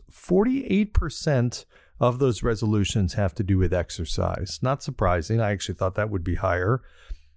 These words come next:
Uh, twenty-three percent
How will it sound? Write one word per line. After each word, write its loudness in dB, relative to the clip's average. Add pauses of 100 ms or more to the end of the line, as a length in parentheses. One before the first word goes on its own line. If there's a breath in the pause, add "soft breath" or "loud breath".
(180)
Uh, 2
twenty-three 2
percent 2